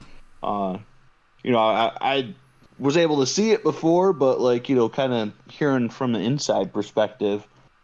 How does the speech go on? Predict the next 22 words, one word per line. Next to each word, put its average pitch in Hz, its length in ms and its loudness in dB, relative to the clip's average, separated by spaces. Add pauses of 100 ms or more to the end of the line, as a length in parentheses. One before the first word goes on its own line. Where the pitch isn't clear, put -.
(120)
I'm 113 60 -14
like, 107 260 -4
man, 127 380 -4
I 107 80 -6
was, 117 120 -2
I - 80 -2
was 120 120 0
kinda 117 240 -6
eating 120 280 2
it 113 100 0
up 120 140 -2
myself, 117 640 -2
uh, 95 260 -6 (1040)
uh, 104 240 -6
without 110 340 -2
even, 104 400 -4 (160)
you 113 80 -4
know, 104 100 0
<laughs> - 120 -10
participating 180 760 -2
as 135 180 -4
much. 139 440 0